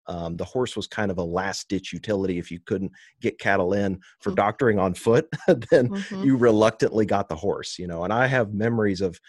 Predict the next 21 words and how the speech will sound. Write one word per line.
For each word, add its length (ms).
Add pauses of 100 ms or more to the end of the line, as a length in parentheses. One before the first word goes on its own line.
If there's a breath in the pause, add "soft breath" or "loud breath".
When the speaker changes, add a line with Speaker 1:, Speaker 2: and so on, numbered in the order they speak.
(260 loud breath)
Speaker 1:
being 240
scared 600
by 180
horses, 600 (380)
uh, 300 (100)
being 220
bucked 360
off 400
hard, 640
you 100
know, 160
if 140
my 140
dad 280
let 140
me 100
ride 480
a 40
couple 280
of 80
times. 460